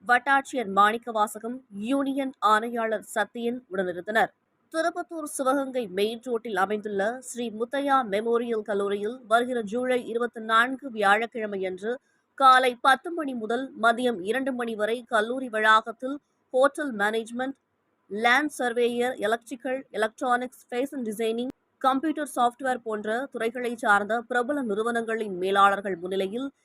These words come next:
வேலை வாய்ப்பிற்கான நேர்முக தேர்வு நடைபெற இருப்பதால் வேலை வாய்ப்பை பெற விரும்புவோர்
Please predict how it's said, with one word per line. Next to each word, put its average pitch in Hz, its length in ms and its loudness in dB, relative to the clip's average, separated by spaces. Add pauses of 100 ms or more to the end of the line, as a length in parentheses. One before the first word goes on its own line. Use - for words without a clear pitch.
(140)
வேலை 269 440 4
வாய்ப்பிற்கான 233 880 0 (120)
நேர்முக 269 500 4
தேர்வு 214 320 0
நடைபெற 180 380 -4
இருப்பதால் 202 600 0
வேலை 226 320 2
வாய்ப்பை 233 360 -2
பெற 214 240 -4
விரும்புவோர் 214 520 0